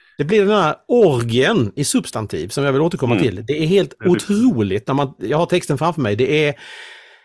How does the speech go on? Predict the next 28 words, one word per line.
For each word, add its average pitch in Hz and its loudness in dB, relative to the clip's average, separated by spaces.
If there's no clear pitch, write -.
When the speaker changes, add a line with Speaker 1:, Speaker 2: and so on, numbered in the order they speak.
Speaker 1:
det - 0
är, 135 0
det 104 -2
är, 87 -10
det 147 2
är 139 -4
för 165 0
mycket. 185 0
Det 156 2
är 156 0
bara, 180 2
eh, 127 -6
en 160 -2
ordvägg, 135 0
helt 147 -2
enkelt, 104 -4
för 160 0
mig 139 0
som 139 0
inte 135 0
kan 131 0
identifiera 120 0
någonting 123 0
av 113 -2
det 107 -4
som 110 -2
inte 127 0
bor 110 -2